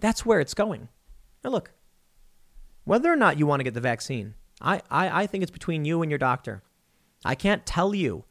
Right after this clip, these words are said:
about the, the, the efficacy rates. I'm not a doctor. I can't tell you if it's safe and effective. They say it is. The media reports it is, but the media isn't doctors either. I, you, you go talk to your doctor. You figure it out for yourself.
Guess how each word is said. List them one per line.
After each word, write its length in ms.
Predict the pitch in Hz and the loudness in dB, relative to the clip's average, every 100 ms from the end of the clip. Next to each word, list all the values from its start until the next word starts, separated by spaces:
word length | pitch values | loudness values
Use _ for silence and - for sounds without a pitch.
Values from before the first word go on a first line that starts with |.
| _ _ _ 135 | _ _ _ -2
about 640 | 131 127 131 127 123 - - 120 | 2 4 4 2 0 -4 -10 -4
the, 220 | 120 110 | -2 -2
the, 200 | 120 113 | -2 -2
the 160 | 110 - | -4 -4
efficacy 340 | 135 139 147 139 | -4 -4 -4 0
rates. 320 | 165 190 - | 0 0 -4
I'm 80 | 196 | -4
not 120 | 208 | -2
a 20 | |
doctor. 400 | 233 220 - - _ _ _ _ - | -2 -2 -6 -14 _ _ _ _ -6
I 60 | |
can't 220 | 135 156 | 0 0
tell 160 | - 147 | 2 2
you 80 | 156 | 2
if 80 | 143 | 0
it's 100 | - | -2
safe 320 | 143 151 135 | 0 0 -2
and 60 | |
effective. 600 | 120 139 - 180 180 175 - | -2 0 0 -2 -4 -6 -6
They 100 | 120 | -4
say 220 | - 139 | 0 0
it 80 | 160 | 2
is. 240 | 151 196 | 0 -2
The 80 | - | -4
media 240 | 113 135 143 | -4 0 0
reports 340 | 135 139 139 | 0 0 0
it 80 | 165 | -2
is, 100 | 185 | -2
but 100 | - | -2
the 40 | |
media 160 | 170 190 | 0 0
isn't 160 | 160 | 0
doctors 380 | 123 147 160 151 | 2 2 2 0
either. 160 | 180 110 | 0 0
I, 60 | |
you, 180 | 147 160 | -2 -2
you 140 | 175 202 | -2 2
go 120 | 226 | 2
talk 200 | 220 208 | 2 -2
to 80 | 214 | -2
your 60 | |
doctor. 260 | 214 214 147 | 0 0 -2
You 60 | 147 | -6
figure 240 | 170 175 | -2 -2
it 20 | |
out 100 | 170 | -2
for 60 | 165 | -4
yourself. 420 | 151 170 - | -4 -6 -6